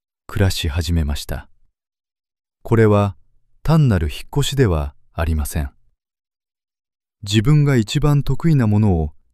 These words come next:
一旦手放すということでした。それでも彼女は女優を辞めませんでした。毎年一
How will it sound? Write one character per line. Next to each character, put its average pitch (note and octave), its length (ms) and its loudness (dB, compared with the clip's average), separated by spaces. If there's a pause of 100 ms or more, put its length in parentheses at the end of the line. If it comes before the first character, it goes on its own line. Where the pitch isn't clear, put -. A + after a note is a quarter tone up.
(140)
一 - 160 -4 (180)
旦 C3+ 240 0
手 G#2 200 -2
放 C#3 220 2
す - 120 -8
と F2 120 0
い D#2+ 120 0
う D2 80 -4
こ - 160 -8
と D#2 100 -4
で C#2 100 -8
し - 120 -12
た。 C#2 200 -10 (1500)
そ - 200 0
れ C#3+ 80 4
で D3+ 100 2
も A2+ 140 2
彼 B2 260 2
女 F#2 140 0
は D#2 260 -2 (300)
女 G2+ 240 2
優 C3 220 2
を B2 160 0
辞 A2+ 160 0
め A2 120 4
ま B2+ 120 0
せ B2 160 0
ん F#2 60 0
で D2 100 -4
し - 80 -10
た。 D2 240 -10 (1160)
毎 C3 220 2
年 B2+ 380 -4
一 - 80 -12